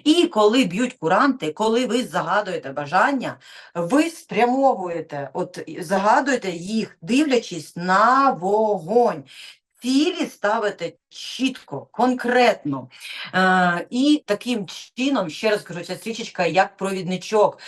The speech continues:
е, яка направляє оту, е, потужну енергію нового року на здійснення самих ваших бажань. Хочу сказати, що я зробила її так, що якщо, наприклад, навіть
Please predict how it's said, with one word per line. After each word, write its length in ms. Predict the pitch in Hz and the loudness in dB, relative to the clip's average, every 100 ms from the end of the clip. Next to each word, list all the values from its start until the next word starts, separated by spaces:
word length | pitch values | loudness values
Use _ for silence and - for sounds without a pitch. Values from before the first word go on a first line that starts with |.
| - - | -10 -2
е, 260 | 175 170 | 0 0
яка 360 | 180 196 220 208 | -2 -2 0 0
направляє 1080 | 196 196 208 214 214 220 240 233 - 208 170 | -2 -2 0 0 0 0 -2 -2 -8 -6 -6
оту, 480 | 170 - 233 220 156 170 | -8 -8 -10 -10 -6 -4
е, 200 | 175 170 | -2 -2
потужну 640 | 202 202 240 240 175 185 | -2 -2 -4 -4 -2 -2
енергію 480 | 190 202 214 165 170 | 0 0 0 -2 -4
нового 380 | 170 170 170 160 | -2 -2 -2 -2
року 580 | 180 233 254 170 160 - - - 170 | 2 4 4 0 -8 -8 -16 -16 -10
на 280 | 180 208 202 | -2 -2 -2
здійснення 720 | 151 147 226 233 - 208 190 | -6 -12 -12 -12 -8 -4 -4
самих 640 | 185 - 202 214 202 202 - | -6 -2 -2 0 -4 -8 -10
ваших 640 | 185 165 185 180 - 143 135 | -6 0 2 0 -2 -8 -4
бажань. 580 | 143 143 135 143 135 139 - - - | -2 -2 -4 -8 -8 -12 -18 -8 0
Хочу 220 | 302 302 | 2 2
сказати, 280 | - 254 240 | 0 0 2
що 200 | 247 254 | 2 4
я 140 | 254 | 2
зробила 360 | 254 240 262 240 | 0 -2 2 0
її 200 | 214 220 | -2 -4
так, 280 | 302 370 | -2 -2
що 120 | - 226 | -2 -4
якщо, 240 | 214 285 | -2 -4
наприклад, 500 | 247 247 269 220 190 | -4 -2 -4 -2 -4
навіть 500 | 214 240 262 202 165 | -2 -2 -2 -6 -14